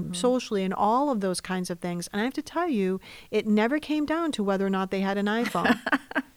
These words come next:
Speaker 2: It never came down to
Speaker 1: No.
Speaker 2: whether or not they had a tablet. It just, it didn't come down to that at all. And
Speaker 1: No.
Speaker 2: I'm seeing that we're getting really distracted right now with our kids about
Speaker 1: Yeah.
Speaker 2: what we think they need in order,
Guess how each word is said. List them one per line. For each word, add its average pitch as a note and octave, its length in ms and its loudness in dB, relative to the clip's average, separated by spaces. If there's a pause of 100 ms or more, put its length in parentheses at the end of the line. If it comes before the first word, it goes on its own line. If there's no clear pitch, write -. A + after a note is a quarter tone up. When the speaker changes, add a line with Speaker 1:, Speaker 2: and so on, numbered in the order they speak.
Speaker 2:
It A3+ 140 8
never B3+ 320 8
came F4 220 6
down F4 300 8
to A#3+ 100 -2
Speaker 1:
No. B3 80 6
Speaker 2:
whether A3+ 240 8
or - 20 6
not A3+ 220 4
they A#3+ 120 4
had B3 200 2
a B3+ 40 0
tablet. C#4+ 520 2
It G3+ 100 2
just, A#3 260 0
it G#3+ 200 -2
didn't C4 260 2
come C4+ 220 -2
down B3+ 300 0
to A#3+ 100 -2
that F#3+ 340 0
at G3 160 -2
all. G#3 320 4
And F#3+ 160 -2
Speaker 1:
No. D#3+ 80 -6
Speaker 2:
I'm G#3 300 2 (280)
seeing D4+ 380 0
that A#3 160 2
we're G#3+ 160 4
getting G#3 540 2
really C4+ 340 2
distracted G3+ 720 0
right F3+ 180 -2
now F3+ 280 -2
with F3+ 120 -4
our F3+ 140 -2
kids F3+ 500 -4
about F3 500 0
Speaker 1:
Yeah. - 60 -16 (520)
Speaker 2:
what G#3+ 340 6
we A3 140 4
think G#3+ 240 2
they G3+ 120 4
need F#3+ 300 4
in F#3+ 220 -2
order, F3+ 640 2